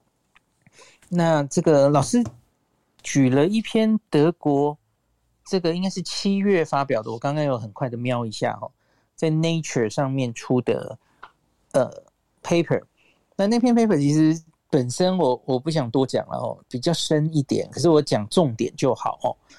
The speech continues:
那秀了两张那个自然期刊上的图，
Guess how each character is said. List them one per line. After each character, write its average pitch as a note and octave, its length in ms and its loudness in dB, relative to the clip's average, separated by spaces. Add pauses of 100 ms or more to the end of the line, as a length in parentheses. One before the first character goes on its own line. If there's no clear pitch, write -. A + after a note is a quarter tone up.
(280)
那 C#3 420 -2 (220)
秀 - 280 0
了 D3 100 2
两 A#2+ 260 -2
张 E3+ 300 0
那 E3 180 0
个 A#2+ 520 -2 (140)
自 E3 200 -4
然 B2+ 200 -2
期 B2 220 -8
刊 C#3+ 240 -2
上 C#3 260 -4
的 A2+ 80 0
图， G#2+ 280 -6